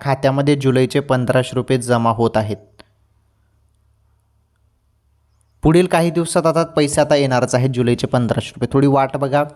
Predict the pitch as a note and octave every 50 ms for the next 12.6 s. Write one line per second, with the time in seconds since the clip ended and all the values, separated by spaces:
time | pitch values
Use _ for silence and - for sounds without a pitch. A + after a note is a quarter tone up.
0 | - - _ _ - - _ _ - C3 - - C3+ C3 C3+ C#3+ D3+ D3+ D3+ D#3
1 | D#3 D3 C#3+ D3+ D3 C3+ C3+ C#3 C#3 C#3 C3+ C3+ C3 - C#3+ C3 B2 C3 C3 -
2 | C3+ C3+ - C3+ C#3+ C#3 C#3 - - _ _ _ _ _ _ _ _ _ - C3
3 | C3 B2+ - - C#3+ C#3 D3 D3 C#3 C3+ B2+ B2 B2 B2 C#3+ C3 C3+ C3+ C3+ B2+
4 | B2 A2+ B2 B2+ B2 B2+ B2+ - C#3+ C3+ A#2+ - - B2 - - C3 A#2+ A#2 A2+
5 | A2 - G2 A2 G2+ G#2+ - G#2+ G2+ - A2 - - _ _ _ _ _ _ _
6 | _ _ _ _ _ _ _ - - C#3 C#3+ D3+ D#3+ D#3+ E3+ E3+ - - - -
7 | _ _ - C#3+ C#3+ D3 D3+ C#3 C#3+ - E3+ D3+ - C#3 C3 C3+ C3+ C3 B2+ B2+
8 | B2 B2+ A#2+ B2+ C3 C3 B2+ C3 B2 B2+ - C3+ C3 C3 C3 - C#3 C#3 C#3 C#3+
9 | C3+ - C#3+ C3+ C3 B2+ C3 B2+ - - C#3 C3+ C3+ B2+ C#3 C3+ C#3 C3 B2+ B2
10 | - - C#3 C#3+ C3+ A#2+ - B2+ A#2+ B2 A#2+ C3 C3 - C3+ B2 A#2+ A#2+ A#2+ B2
11 | A#2+ A#2 B2+ B2+ - A#2 G#2+ - A#2 G#2+ A2 - - C#3+ C#3+ C#3+ C3+ C3 A#2+ A2+
12 | A2 A2 - - A#2 A2 A2+ A2 A2+ A2+ A2 -